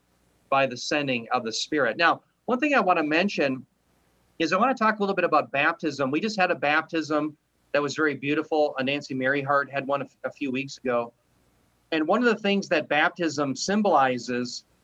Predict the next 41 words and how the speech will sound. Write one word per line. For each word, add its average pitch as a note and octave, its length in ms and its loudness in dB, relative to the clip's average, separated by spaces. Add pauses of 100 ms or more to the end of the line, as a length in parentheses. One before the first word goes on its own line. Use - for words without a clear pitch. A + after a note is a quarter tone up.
(140)
is E3 340 0
the D3 100 0
work D#3 280 0
of C#3+ 80 -2
the B2 100 -8
Spirit. B2+ 460 -2 (800)
And D#3 160 2
just A#3+ 180 -4
jot A3+ 260 2
this G#3 140 -2
verse E3+ 220 2
down. D#3+ 200 2
You E3+ 60 2
don't G3+ 60 2
have G3+ 80 0
to C#3 80 -12
turn G3+ 380 0
to D3 140 0
it, C3+ 120 0
but D3 120 0
in D3 80 -2
Titus G3+ 420 0
three E3 200 0
five, E3 360 2
it C3 60 -6
talks D#3+ 320 -2
about D3 260 -2
the C#3 80 -2
washing D3+ 580 0
of B2 120 -4
regeneration C3+ 960 -2
by C3 300 0
the C3+ 120 -4
Holy B2+ 280 -2
Spirit. C3+ 540 -2 (520)
That's F#3+ 260 0
one E3+ 260 0
of A#3 80 0
the G#3+ 120 2
things D#3 420 0
that D3 260 0